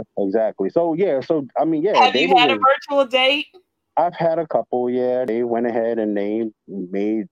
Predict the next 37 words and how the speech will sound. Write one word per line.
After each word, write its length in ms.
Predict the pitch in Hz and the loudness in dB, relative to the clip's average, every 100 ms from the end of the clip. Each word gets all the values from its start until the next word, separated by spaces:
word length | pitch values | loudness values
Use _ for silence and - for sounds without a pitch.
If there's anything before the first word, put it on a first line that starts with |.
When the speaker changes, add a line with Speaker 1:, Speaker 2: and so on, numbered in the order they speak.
| _ | _
Speaker 1:
they 120 | 107 104 | -4 -2
put 200 | 123 - | -2 0
the 80 | |
little 220 | 110 113 107 - | 0 0 -2 -2
candle 440 | 101 110 113 113 | -2 0 0 0
light 300 | 110 107 113 | 0 0 -2
and 140 | 104 107 | -2 0
everything 460 | 107 117 117 110 | 0 0 0 0
like 160 | 110 110 | 0 0
that. 160 | 113 113 | 0 0
I 40 | |
thought 160 | 147 233 | 0 0
it 60 | |
was 140 | 220 160 | 0 0
really 320 | 135 156 147 - | 0 0 -2 -2
cute. 260 | 226 247 - - - - - - | -2 -2 -6 -16 -20 -20 -8 -2
I 100 | 160 | 2
think 240 | 226 233 | 2 2
they, 140 | 208 208 - | 2 0 0
they, 140 | 170 | 2
and 160 | 165 185 | 2 2
they 100 | 247 | 2
put 220 | - 339 | 0 0
a 60 | 254 | 0
lot 260 | 220 320 226 | 0 0 0
of 80 | - | 0
effort 380 | 302 370 165 143 | 0 2 0 0
in 140 | 110 | 0
it. 160 | 92 - _ _ _ _ | -2 -6 _ _ _ _
Speaker 2:
Wow. 480 | 180 175 165 156 156 | -2 0 2 2 2
Speaker 1:
I 40 | |
think, 200 | 196 165 | -2 0
I 100 | 143 160 | 0 0
think 220 | 196 170 143 | 0 0 0
that's 220 | 147 160 | -2 0
what, 160 | - 139 120 - - | -2 -2 -4 -20 -4
like, 220 | 139 123 | -2 -2